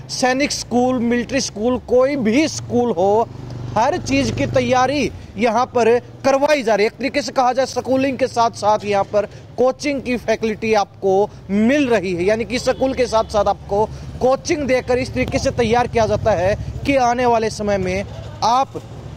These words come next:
कहीं ना कहीं अपने उज्जवल भविष्य को सफल बना पाए। तो आप देख सकते हैं, सबसे पहले result पर अगर नजर डालिए,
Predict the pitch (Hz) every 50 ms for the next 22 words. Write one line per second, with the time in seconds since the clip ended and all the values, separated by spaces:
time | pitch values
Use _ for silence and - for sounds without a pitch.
0 | - 220 220 233 269 - - 254 247 - 220 262 254 240 247 175 - 190 262 254
1 | 240 202 202 202 202 190 - - 220 214 202 - 196 190 208 220 - - - -
2 | - - - 262 247 - 294 311 269 196 202 196 190 185 170 - 156 151 147 135
3 | - - - - - 220 220 262 - 311 302 302 - 277 254 - 240 214 - -
4 | 208 277 262 - 302 220 302 294 294 277 269 262 208 277 277 - - 269 240 240
5 | 233 233 220 196 208 196 196 190